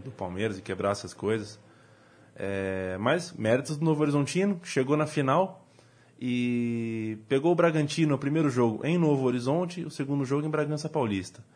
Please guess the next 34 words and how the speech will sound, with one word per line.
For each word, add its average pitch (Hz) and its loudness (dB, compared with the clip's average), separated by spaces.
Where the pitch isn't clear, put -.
Os 117 -2
dois 180 2
jogos 156 4
terminaram 127 2
um 127 0
a 117 2
um, 143 0
e 127 -4
nas 151 2
duas 196 4
vezes 147 4
o 135 -2
Novo 170 2
Horizontino 160 2
saiu 196 4
ganhando 160 2
e 131 2
cedeu 160 4
o 208 2
empate. 127 4
É, 123 0
esse 208 0
foi 165 2
o 156 4
maior 139 6
erro 139 4
do 131 4
Novo 127 2
Horizontino 123 0
ou 202 -2
teve 131 2
algum 120 2
outro, 101 -2
Goiano? 101 -4